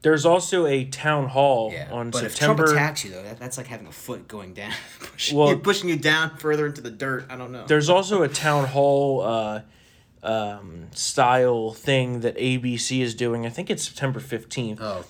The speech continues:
Speaker 2: God.
Speaker 1: And President Trump has accepted the invite. They
Speaker 2: Biden
Speaker 1: also
Speaker 2: hasn't.
Speaker 1: invited Biden, and he is not.
Speaker 2: Oh.
Speaker 1: But, I, I mean, I don't know that that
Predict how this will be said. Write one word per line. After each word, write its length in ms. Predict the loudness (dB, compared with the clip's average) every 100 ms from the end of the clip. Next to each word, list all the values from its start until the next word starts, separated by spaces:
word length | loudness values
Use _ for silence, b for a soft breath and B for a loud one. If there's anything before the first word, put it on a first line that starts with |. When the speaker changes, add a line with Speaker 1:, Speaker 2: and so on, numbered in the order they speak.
| -12
Speaker 2:
God. 160 | -2
Speaker 1:
And 240 | 2 2 2
President 460 | 2 2 0 -4
Trump 300 | -2 0 0
has 380 | 0 2 2 0
accepted 540 | -4 -2 0 2 -2 -2
the 140 | -4
invite. 540 | -6 -6 -8 -8 -10 b b b b 2
They 80 | 4
Speaker 2:
Biden 60 |
Speaker 1:
also 240 | 4 2 -2
Speaker 2:
hasn't. 40 |
Speaker 1:
invited 340 | 2 2 2 2
Biden, 260 | 0 0 -4
and 80 |
he 100 | -6 -6
is 160 | -4
not. 380 | 0 0 -2 -8
Speaker 2:
Oh. 680 | -18 -14 -14 -12 -14 -14 -16 -18 -6 4
Speaker 1:
But, 320 | 4 4 0 -14 -20 _ _ _ _ _ _ -2
I, 300 | 0 2 0
I 40 |
mean, 500 | 2 2 2 -2 -6 -14 _ -4
I 160 | 2 4
don't 160 | 4
know 200 | 4 2
that 400 | 2 2 2 0 2
that 380 | 4 2 -2